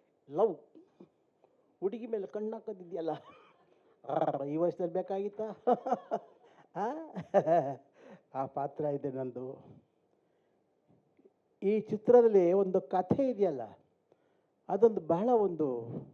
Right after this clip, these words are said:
ಕುತೂಹಲಕರವಾದ ಒಂದು ಕಥೆ. ಅದನ್ನು ಬಹಳ ಚೆನ್ನಾಗಿ ಆ ಸ್ಕ್ರೀನ್ ಪ್ಲೇ ಆಗಲಿ, ಆ ದೃಶ್ಯಗಳೇ ಆಗಲಿ ಚೆನ್ನಾಗಿ ಹೆಣೆದಿದ್ದಾರೆ.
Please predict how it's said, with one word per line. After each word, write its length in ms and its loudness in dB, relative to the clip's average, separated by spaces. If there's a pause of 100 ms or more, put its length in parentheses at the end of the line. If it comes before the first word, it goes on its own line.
(220)
ಕುತೂಹಲಕರವಾದ 1040 0 (580)
ಒಂದು 180 -2 (100)
ಕಥೆ. 300 -4 (1600)
ಅದನ್ನು 240 8 (120)
ಬಹಳ 120 8 (180)
ಚೆನ್ನಾಗಿ 640 6 (320)
ಆ 40 0 (100)
ಸ್ಕ್ರೀನ್ 380 -2
ಪ್ಲೇ 120 6 (140)
ಆಗಲಿ, 260 -6 (800)
ಆ 100 -8 (200)
ದೃಶ್ಯಗಳೇ 560 2
ಆಗಲಿ 240 -6 (720)
ಚೆನ್ನಾಗಿ 360 2
ಹೆಣೆದಿದ್ದಾರೆ. 500 -2